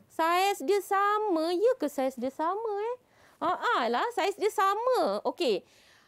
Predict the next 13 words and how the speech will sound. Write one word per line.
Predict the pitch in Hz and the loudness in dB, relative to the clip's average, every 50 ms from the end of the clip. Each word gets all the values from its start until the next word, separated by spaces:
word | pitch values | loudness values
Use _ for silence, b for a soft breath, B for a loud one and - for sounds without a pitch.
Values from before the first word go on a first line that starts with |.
| b b b _ _ _ _ _ _ _ - | b b b _ _ _ _ _ _ _ -2
Bagaimana | - 311 320 440 415 466 480 494 523 494 | -2 0 0 2 0 2 2 2 2 2
pula | 480 415 392 | 4 2 2
dengan | 320 330 370 370 370 370 | 2 2 0 0 2 2
jaraknya | 320 349 339 349 359 359 330 - 349 330 285 214 175 - _ _ _ - | 4 4 4 4 4 4 2 2 2 2 2 0 -2 -4 _ _ _ -2
daripada | 254 247 262 320 320 359 330 302 370 330 | 0 0 0 0 0 0 0 0 0 -4
A | - 330 359 370 392 381 | -4 -2 -2 0 0 0
dengan | 294 339 320 330 330 320 - | -2 0 0 0 -2 -2 -2
A | - 311 302 | -4 -4 -4
prime | - - 320 320 311 311 302 | -4 -2 -2 0 0 0 0
ni? | 285 262 214 180 170 _ _ _ _ _ _ _ _ _ _ _ _ _ _ | 0 0 -2 -2 -6 _ _ _ _ _ _ _ _ _ _ _ _ _ _
Okey, | - - - - _ _ _ _ | -12 -12 -12 -12 _ _ _ _
cuba | - 302 277 403 | -10 -6 -6 -4
perhatikan. | 370 392 359 349 330 320 - 330 311 - - 302 240 208 156 151 | -2 -2 -2 -2 -2 -4 -4 -6 -6 -4 -2 -2 -2 -2 -2 -8